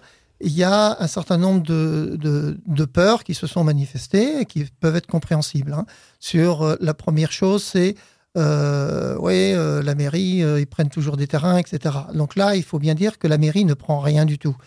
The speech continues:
D'abord, c'est l-, l-, l'intérêt de Terre Fertile, c'est que c'est pas la mairie qui est toute seule, c'est quatre partenaires, hein.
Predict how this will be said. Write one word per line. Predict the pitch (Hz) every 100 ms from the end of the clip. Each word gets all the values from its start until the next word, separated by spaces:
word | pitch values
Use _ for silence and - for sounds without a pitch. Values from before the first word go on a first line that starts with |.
| _ - _ _
D'abord, | 156 147 151 170 -
c'est | - 165 151 151
l-, | 156 165
l-, | 180 160 160
l'intérêt | 170 165 175 170 175
de | 156
Terre | - 160
Fertile, | - 151 - 226
c'est | - 160
que |
c'est | -
pas | 143 165 156
la | 170 151 170
mairie | 170 165 180
qui | -
est | 147
toute | 156 -
seule, | 170 180 202 - - _
c'est | - 170 175
quatre | - 196 185
partenaires, | 180 - 165 147 135 135
hein. | 147